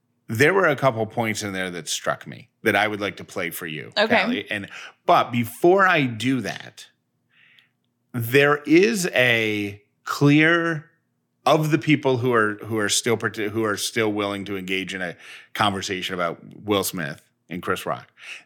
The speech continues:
Speaker 1: there is a clear delineation between people who've read his book and people who have not read his book.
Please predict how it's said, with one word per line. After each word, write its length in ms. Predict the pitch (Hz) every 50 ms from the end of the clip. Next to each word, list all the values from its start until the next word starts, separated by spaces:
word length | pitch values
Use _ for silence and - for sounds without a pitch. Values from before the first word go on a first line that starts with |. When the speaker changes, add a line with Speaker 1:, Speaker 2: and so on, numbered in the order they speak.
| _
Speaker 1:
there 320 | - 104 110 127 139 156 165
is 160 | 165 139 127
a 120 | 120 110
clear 420 | 110 - - - 143 147 170 202 196
delineation 880 | 175 175 156 147 139 135 131 120 110 101 95 - - - 60 55 - - _ _ _ _ _ _ _ _ _ _ _ - - - - _ _ _ _
between 920 | - 110 107 101 - - 123 120 117 113 110 107 107 104 101 98 101 98 98 _ _ _ _ _ _ _ _ _ _ _ _ _
people 320 | - - 135 131 156 165 160
who've 240 | 147 139 110 95 92
read 280 | 95 92 95 101 107
his 220 | 120 143 160 156 143
book 420 | 151 180 202 220 220 - - - _ _ _ _ _ _ _ _ _ _ _ - - - - - _ _ _
and 400 | 117 120 117 113 113 107 98 101
people 420 | - - 123 117 117 120 113 110 107
who 580 | - - 123 113 104 101 101 98 98 98 95 95 - - _ _ _ _
have 220 | - - 104 92 87
not 260 | 90 90 85 80 -
read 140 | 85 87 78
his 120 | 78 -
book. 220 | - - 62 -